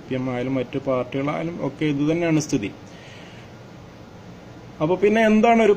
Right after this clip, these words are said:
പരിഹാരം എന്നുള്ളതാണ്. ഇവിടെയാണ് എസ് ഡി പി യുടെ യഥാർത്ഥ ബദൽ എന്ന ആശയത്തിന്റെ പ്രസക്തി. ഫാസിസ്റ്റുകളെ അധികാരത്തിൽ നിന്ന് അകറ്റി നിർത്തുന്നതോടൊപ്പം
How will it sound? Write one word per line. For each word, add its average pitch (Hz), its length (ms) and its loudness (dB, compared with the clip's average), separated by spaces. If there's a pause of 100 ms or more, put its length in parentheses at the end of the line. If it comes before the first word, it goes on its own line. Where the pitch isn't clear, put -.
പരിഹാരം 190 580 4
എന്നുള്ളതാണ്. 147 540 4
ഇവിടെയാണ് 190 560 4
എസ് 180 360 4
ഡി 160 80 4
പി 156 140 -2
യുടെ 165 200 2
യഥാർത്ഥ 147 920 0
ബദൽ 127 540 0 (120)
എന്ന 143 260 2 (140)
ആശയത്തിന്റെ 123 1080 -2 (100)
പ്രസക്തി. - 420 -6 (1120)
ഫാസിസ്റ്റുകളെ 156 640 2
അധികാരത്തിൽ 143 680 2
നിന്ന് 156 260 2
അകറ്റി 135 560 -2
നിർത്തുന്നതോടൊപ്പം 135 880 0